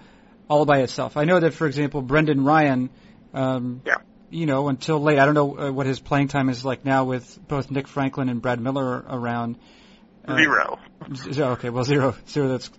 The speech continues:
Speaker 1: that's close to zero. Uh, but, but, but he, uh, for a couple of years, uh, of late, he's made, uh, almost no contributions offensively, and yet still seems to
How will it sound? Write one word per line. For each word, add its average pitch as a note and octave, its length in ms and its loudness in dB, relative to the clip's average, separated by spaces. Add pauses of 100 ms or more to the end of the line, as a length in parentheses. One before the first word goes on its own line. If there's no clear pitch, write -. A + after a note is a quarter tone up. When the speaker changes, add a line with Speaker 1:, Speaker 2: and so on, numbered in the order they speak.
(220)
Speaker 1:
that's C#3 120 -8
close C#3 280 -2
to C3 60 -6
zero. A#2 340 -2 (100)
Uh, D3+ 100 -6
but, E3+ 260 0
but, D#3+ 340 -4 (240)
but G3 100 4
he, A3 320 0 (100)
uh, F3 220 -2
for F3+ 280 -2
a E3 40 -2
couple F3 240 -4
of F3+ 60 -2
years, A#3 340 0
uh, D3+ 480 -10 (140)
of C#3+ 180 -6
late, C3+ 240 -2
he's C#3+ 240 -8
made, C#3+ 300 -2 (420)
uh, C3 100 -6
almost D#3 360 0
no F#3 100 2
contributions D3 640 -4
offensively, C3 680 -4
and C3 140 -2
yet C3+ 380 -2
still E3+ 320 -4
seems D3+ 440 -4
to D3 500 -4